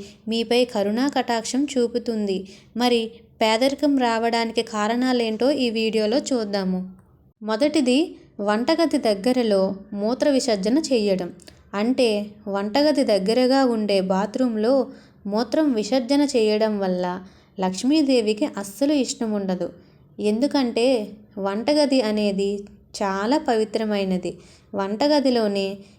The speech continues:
ఎక్కువగా లక్ష్మీదేవి నివాసం ఉంటుందని మన పూర్వీకులు చెప్పేవాళ్ళు. మరి అలాంటి పవిత్రమైన స్థలం దగ్గరలో మూత్ర విసర్జన చేయడం వల్ల లక్ష్మీదేవికి కోపం వచ్చి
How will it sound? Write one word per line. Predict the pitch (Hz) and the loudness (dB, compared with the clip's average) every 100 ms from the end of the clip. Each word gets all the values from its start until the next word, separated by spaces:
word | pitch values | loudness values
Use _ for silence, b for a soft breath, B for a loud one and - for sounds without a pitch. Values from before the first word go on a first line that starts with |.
| B 202 | B -4
ఎక్కువగా | 196 196 254 262 311 | -4 0 2 4 4
లక్ష్మీదేవి | 262 208 - 269 277 254 220 | 4 0 0 2 4 4 2
నివాసం | 208 196 214 254 302 285 | 0 0 0 2 2 2
ఉంటుందని | 240 226 226 214 202 190 190 190 B B 214 | 0 -2 -2 0 0 0 -2 -6 B B -4
మన | 233 | -4
పూర్వీకులు | 233 214 220 262 262 294 | 0 0 2 0 0 0
చెప్పేవాళ్ళు. | 302 226 - 214 196 185 175 170 - B B - | 0 -2 0 2 2 2 0 -4 -8 B B -4
మరి | 247 226 214 208 214 - | 0 2 0 -2 -12 -8
అలాంటి | 202 214 226 220 | 0 0 2 -2
పవిత్రమైన | 214 190 214 277 311 294 262 | -2 -2 0 0 2 4 2
స్థలం | 262 208 214 277 | 0 0 0 2
దగ్గరలో | 269 220 208 202 202 247 220 190 - _ 202 | 0 2 2 2 4 2 2 -2 -12 _ -6
మూత్ర | 214 233 294 | -4 -2 0
విసర్జన | 262 254 208 196 196 | 0 0 -2 -2 -4
చేయడం | 196 190 208 254 277 226 | -4 -2 2 2 2 0
వల్ల | 196 185 185 185 B B B | 0 0 0 -4 B B B
లక్ష్మీదేవికి | 196 190 269 294 277 254 220 208 | -6 -4 0 2 4 2 2 -2
కోపం | 202 190 196 240 247 | -2 0 2 2 2
వచ్చి | 220 208 240 285 254 | 0 -2 -2 0 -2